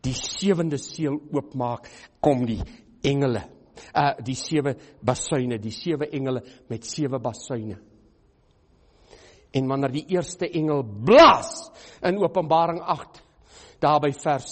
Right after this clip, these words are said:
sewe rond, haal en vuur en bloed gemeng word op die aarde uitgegooi en dit tref die aarde, dit brand die groen gras.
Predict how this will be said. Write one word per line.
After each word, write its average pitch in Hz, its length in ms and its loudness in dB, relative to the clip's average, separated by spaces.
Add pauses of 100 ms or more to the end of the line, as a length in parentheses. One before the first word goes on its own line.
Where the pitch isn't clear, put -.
sewe 147 260 -2
rond, 120 320 -6 (380)
haal 180 560 8
en 139 160 -4
vuur 175 640 -2 (300)
en 143 180 -2 (100)
bloed 156 380 -2
gemeng 131 720 -2 (300)
word 139 260 0
op 143 100 -4
die - 140 -8
aarde 190 560 6
uitgegooi - 760 0 (540)
en 160 360 4
dit 147 260 0
tref 190 320 0
die 151 160 -6 (160)
aarde, 151 460 6 (280)
dit 117 180 -4 (120)
brand 160 320 2
die 139 80 -2
groen 156 400 -2
gras. 139 580 -4